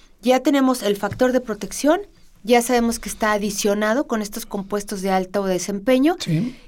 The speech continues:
Speaker 1: y ahora lo que podemos hacer es escoger cómo lo quieren, porque sobre todo los señores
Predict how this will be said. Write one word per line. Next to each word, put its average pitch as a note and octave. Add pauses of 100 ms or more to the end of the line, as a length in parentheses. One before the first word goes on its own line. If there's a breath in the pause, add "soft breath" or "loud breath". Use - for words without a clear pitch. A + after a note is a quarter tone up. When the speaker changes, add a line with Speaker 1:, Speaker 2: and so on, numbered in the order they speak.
Speaker 1:
y D#4
ahora D4
lo C#4+
que B3
podemos A#3
hacer B3+
es A#3
escoger A#3 (380 soft breath)
cómo C4
lo B3+
quieren, B3+ (540 soft breath)
porque G3+ (320 soft breath)
sobre B3
todo D4
los D4+
señores G#3